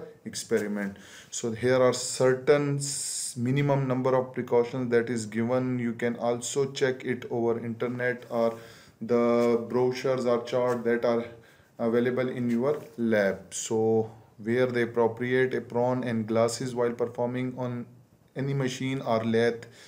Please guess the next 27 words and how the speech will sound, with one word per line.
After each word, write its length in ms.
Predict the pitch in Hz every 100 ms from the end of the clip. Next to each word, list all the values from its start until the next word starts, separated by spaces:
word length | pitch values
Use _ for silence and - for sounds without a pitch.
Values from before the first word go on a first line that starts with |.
| - - - -
Make 220 | 127 131
sure 300 | - 131 127
the 160 | 123
job 340 | 110 123 127 127
and 260 | 123 113
tool 220 | 117 131 123
are 160 | 113
properly 560 | 110 120 120 127 131 131
fixed 500 | 127 139 139 139 -
and 240 | 127 120
before 460 | 110 110 120 120 120 -
turning, 540 | 131 127 135 139 139 - _
turning 300 | 131 131 135
on 220 | 123 123
the 120 | 127 143
lathe 280 | 131 117
machine. 540 | 117 110 - 135 135 135 - - - _ _
Any 640 | 156 160 170 165 160 - -
entangl-, 640 | 135 127 127 127 131 147 143
entanglement 1160 | 135 131 127 127 139 143 143 139 143 143 143 - -
hazard 480 | 123 123 139 139 135
should 300 | - 135 123
be 100 | 123
properly 540 | 123 123 120 131 131
checked 400 | 127 143 143 139 -
and 260 | 131 143
removed. 540 | 127 127 127 131 127